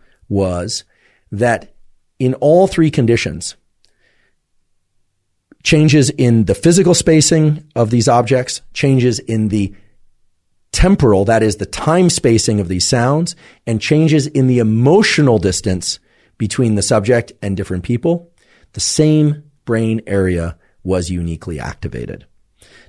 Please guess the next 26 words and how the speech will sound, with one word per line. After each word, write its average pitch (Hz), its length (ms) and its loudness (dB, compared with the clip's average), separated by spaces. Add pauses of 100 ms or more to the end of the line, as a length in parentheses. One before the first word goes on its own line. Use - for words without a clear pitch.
Now, 78 100 -12
that 143 240 2
is 170 140 4
an 160 80 2
incredible 151 680 2
thing 120 280 0
to - 120 -8
find 101 640 0
because 107 300 -2
what 113 160 0
it 117 100 -4
suggests 131 640 0 (360)
is 117 200 -2
that 117 300 0 (580)
yes, 165 360 2
of 127 100 2
course, 135 260 2
there 117 120 4
are - 20 4
brain 110 220 2
areas 101 300 2
that 107 60 2
are 95 60 2
associated 92 640 0
with 92 160 -6
representation 98 880 -6